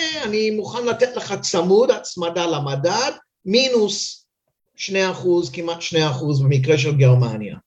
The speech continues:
במקרה של, אה, ארצות הברית, מינוס אחוז. עשר שנים ממשלתי, מינוס אחוז. כמובן שבעצם יש פה מגמה מטורפת של מעבר מעולם האג"ח.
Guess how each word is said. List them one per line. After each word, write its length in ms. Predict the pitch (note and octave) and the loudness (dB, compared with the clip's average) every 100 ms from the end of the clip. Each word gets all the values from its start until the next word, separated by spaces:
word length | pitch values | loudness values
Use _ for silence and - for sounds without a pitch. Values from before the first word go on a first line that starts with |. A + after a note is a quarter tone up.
| _ _ _ _ - | _ _ _ _ 4
במקרה 500 | F3+ F#3+ G3 A#3 C4 | 6 6 4 2 2
של, 380 | B3+ A#3+ A3+ A3+ | 4 4 4 0
אה, 140 | G#3+ | 2
ארצות 340 | F#3+ F#3 A#3+ A3 | 2 4 2 4
הברית, 500 | D#3 D3 D3+ F3+ - | 0 0 2 2 2
מינוס 320 | G3+ A3 A#3 | -2 0 0
אחוז. 640 | D4 - E4 E4 - - - _ _ _ _ - | -2 -2 -2 -2 -4 -8 -12 _ _ _ _ -2
עשר 300 | A3 C4 A#3+ | 0 2 2
שנים 680 | - A3 G#3 G3 F#3+ G3 G3 _ - | 2 2 4 2 2 -4 -8 _ 0
ממשלתי, 680 | F3+ E3+ E3 D#3 C#3 C#3+ | 2 4 4 2 2 0
מינוס 400 | D#3 G#3 A#3 A#3 | 2 2 4 2
אחוז. 640 | B3 C#3+ C4 B3+ G#3+ - - _ _ _ _ _ _ _ _ _ _ _ _ _ _ _ _ _ - - - | 0 0 0 0 -2 -8 -12 _ _ _ _ _ _ _ _ _ _ _ _ _ _ _ _ _ -20 -14 -6
כמובן 500 | A3 A#3 B3+ C#4 C4+ C4+ | 0 2 4 2 0 2
שבעצם 840 | - A3 F#3+ G#3 G#3+ - A3 G3 G3 | 2 4 4 2 0 -2 -2 0 2
יש 200 | F#3+ F#3+ | 0 0
פה 200 | G#3+ F#3 | 0 2
מגמה 460 | F#3 D3+ F3 G3 G3 | 2 2 2 0 -2
מטורפת 880 | F3+ C3 E3 D#3+ E3+ - C#3+ C3 C3 | -2 2 4 8 6 4 0 0 -2
של 320 | - E3 D3+ | -2 -2 0
מעבר 600 | D3+ C#3+ C3+ F#3 F#3 F3 | 2 2 4 4 4 2
מעולם 500 | E3 C#3 C#3+ C#3+ C#3 | 2 2 4 2 0
האג"ח. 720 | B2+ A#2+ C3+ F3+ C4 - - | 0 0 2 0 -2 -8 -18